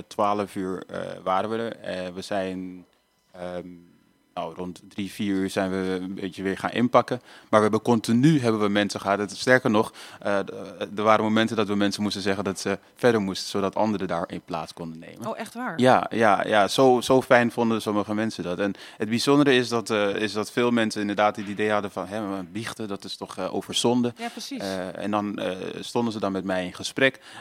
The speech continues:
Speaker 1: eh, of zaten ze met mij in gesprek en hadden ze, "Oh, maar we hebben het helemaal niet over zonde gehad, we hebben het over alledaagse dingen gehad." En ik vind het toch wel fijn dat ik mijn verhaal even aan je kon vertellen.
Speaker 2: Hoe lang, hoe lang waren ze met jou in gesprek gemiddeld?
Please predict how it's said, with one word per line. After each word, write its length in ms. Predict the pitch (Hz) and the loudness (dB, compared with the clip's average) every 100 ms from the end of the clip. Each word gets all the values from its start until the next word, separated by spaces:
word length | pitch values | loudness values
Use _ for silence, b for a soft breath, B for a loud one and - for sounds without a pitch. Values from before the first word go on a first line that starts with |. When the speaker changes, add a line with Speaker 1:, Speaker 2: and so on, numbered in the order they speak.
| - | -12
Speaker 1:
eh, 140 | 98 87 98 - - | -10 -10 -12 -20 -20
of 80 | _ - | _ -4
zaten 260 | 95 95 | -2 -2
ze 100 | - | -6
met 120 | 98 92 | -6 -4
mij 160 | 92 | -6
in 60 | 95 | -6
gesprek 360 | 95 - 92 | -8 -8 -6
en 120 | 92 85 | -6 -10
hadden 240 | 82 87 | -12 -16
ze, 120 | - 82 _ _ - | -20 -20 _ _ -12
"Oh, 200 | 98 90 | -12 -10
maar 180 | 92 | -14
we 60 | 87 | -14
hebben 100 | 82 | -18
het 100 | 85 | -16
helemaal 220 | 87 87 | -10 -6
niet 80 | 90 | -6
over 260 | 85 170 87 | -8 -8 -4
zonde 240 | - 131 | -2 -2
gehad, 140 | - 78 | -4 -10
we 40 | |
hebben 160 | 82 90 | -8 -6
het 80 | 85 | -4
over 120 | 95 | -4
alledaagse 420 | 107 95 90 - | -2 0 -2 -2
dingen 220 | 98 120 | -2 -2
gehad." 200 | 110 82 107 | -2 -8 -6
En 100 | 107 | -8
ik 100 | - | -6
vind 40 | |
het 120 | 117 | -8
toch 120 | 131 | -6
wel 100 | 120 | -6
fijn 280 | 104 139 139 | -2 0 0
dat 120 | 107 | -2
ik 80 | 90 | -6
mijn 120 | 82 | -10
verhaal 120 | - 82 80 | -10 -8 -10
even 220 | 82 85 | -12 -18
aan 100 | 82 | -20
je 80 | 82 | -18
kon 160 | - 85 | -12 -10
vertellen. 400 | - 90 90 139 - | -8 -8 -8 -10 -14
Speaker 2:
Hoe 160 | 233 240 | -12 -10
lang, 180 | 247 | -10
hoe 140 | - 240 | -10 -8
lang 220 | 240 226 | -8 -8
waren 220 | 233 220 | -10 -10
ze 80 | 214 | -12
met 100 | 214 | -12
jou 120 | 220 | -12
in 60 | 214 | -14
gesprek 320 | 202 - 269 | -14 -18 -18
gemiddeld? 380 | - 220 240 302 | -14 -14 -12 -16